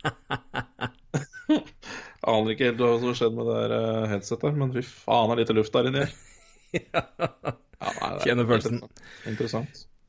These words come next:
Speaker 2: Vi er en måned unna N H L-start. Det begynner camp, som du sier. Det blir spennende å følge med der. Vi håper jo det skjer litt action på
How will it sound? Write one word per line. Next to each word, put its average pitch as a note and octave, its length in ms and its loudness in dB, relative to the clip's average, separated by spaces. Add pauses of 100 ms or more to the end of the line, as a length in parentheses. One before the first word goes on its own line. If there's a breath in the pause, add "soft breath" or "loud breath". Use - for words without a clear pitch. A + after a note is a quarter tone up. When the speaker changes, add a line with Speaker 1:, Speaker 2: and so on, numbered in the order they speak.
(100)
Speaker 2:
Vi E3+ 200 4
er G3+ 100 10
en A3 80 6
måned G3 220 4
unna F#3+ 160 4 (400)
N F#3 80 2
H F3+ 140 4
L-start. F3 500 2
Det F3 80 -4
begynner D#3 260 2
camp, C#3+ 240 4
som D#3 220 -2
du D#3 80 -4
sier. D#3+ 180 0
Det D#3+ 60 -4
blir D#3 80 0
spennende C#3 300 2
å - 40 -10
følge B2+ 240 2
med C#3+ 140 2
der. A3 420 4
Vi G3+ 120 2 (440)
håper D3+ 300 2
jo C#3+ 80 6
det D3+ 100 2
skjer C3 220 2
litt C3 240 0
action C#3+ 580 -2
på D3 180 2